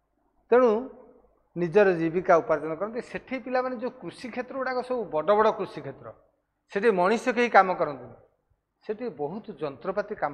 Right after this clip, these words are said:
କରେ, power tiller, tractor, ଆଉ ତାପରେ harvester, ସବୁ big big ମେସିନ୍ ସେଠି କାମ କରେ। ସେଠି extensive agriculture ଥାଏ, ହେଲା କି?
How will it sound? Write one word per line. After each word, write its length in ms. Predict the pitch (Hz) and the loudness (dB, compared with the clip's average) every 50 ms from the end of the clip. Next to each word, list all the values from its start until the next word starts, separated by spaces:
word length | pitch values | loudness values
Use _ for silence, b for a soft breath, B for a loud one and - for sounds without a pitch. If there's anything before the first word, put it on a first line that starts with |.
| 135 120 | -8 -14
କରେ, 200 | 131 117 113 110 - _ _ _ _ _ _ _ _ _ _ - | -16 -18 -18 -20 -20 _ _ _ _ _ _ _ _ _ _ 0
power 280 | 151 151 156 170 175 - - | 2 2 4 2 0 0 -2
tiller, 380 | - 170 170 170 165 165 160 156 - - - - - - - - _ _ _ _ _ _ _ | -6 -2 0 4 4 4 4 2 -2 -8 -16 -18 -20 -20 -20 -20 _ _ _ _ _ _ _
tractor, 720 | - 156 147 147 - - - - 180 180 175 170 160 151 143 - - - - - - - - - - _ - - | 0 2 2 2 2 -2 -6 -2 2 4 4 4 4 2 0 -4 -10 -16 -20 -20 -20 -20 -20 -20 -20 _ -6 -2
ଆଉ 200 | 147 156 160 156 156 156 | 0 2 2 2 0 2
ତାପରେ 340 | 160 151 151 156 160 156 147 - - | 2 0 2 2 0 -2 -2 -2 -2
harvester, 800 | 147 147 147 147 170 180 - - - 185 190 180 175 170 156 139 - - - - - - - - - - | -2 -2 0 0 -2 -2 -2 -4 2 4 6 8 8 8 8 6 2 -6 -14 -16 -18 -20 -20 -20 -8 -4
ସବୁ 140 | - 208 185 143 - - - 160 | -2 -2 -2 -4 -8 -14 -10 -6
big 280 | 202 240 247 247 190 170 156 160 | -6 -4 -4 -6 -8 -10 -8 -6
big 220 | 196 202 185 165 175 | -4 -4 -4 -6 -8
ମେସିନ୍ 400 | 160 156 139 - - 151 151 143 127 - - - - | -8 -8 -8 -8 -12 -12 -12 -14 -14 -18 -20 -16 -12
ସେଠି 200 | 156 147 143 156 | -10 -10 -10 -6
କାମ 200 | - 143 131 131 131 117 - | -4 -4 -4 -4 -6 -10 -14
କରେ। 160 | 120 110 107 - _ _ _ _ _ _ _ _ _ _ | -16 -18 -18 -20 _ _ _ _ _ _ _ _ _ _
ସେଠି 280 | - 160 - - 214 208 202 196 196 - - - - - _ - 156 | -12 -8 -4 -2 0 0 0 -2 -4 -10 -16 -20 -20 -16 _ -6 -4
extensive 720 | 151 - - - - 214 214 220 208 - - 220 214 190 202 208 196 180 170 156 156 | -4 -6 -8 -4 -2 -2 -2 -2 -4 -8 -10 -12 -10 -8 -4 -4 -4 -2 -4 -4 -6
agriculture 580 | 151 160 170 160 - 170 156 143 - 165 156 - - - | -6 -8 -6 -4 -2 -4 -4 -4 -6 -8 -8 -8 -10 -12
ଥାଏ, 160 | 127 120 104 - - - _ _ _ _ _ _ _ _ _ _ - | -14 -14 -16 -20 -20 -20 _ _ _ _ _ _ _ _ _ _ 0
ହେଲା 120 | 180 208 196 | 2 2 2
କି? 80 | 170 | 2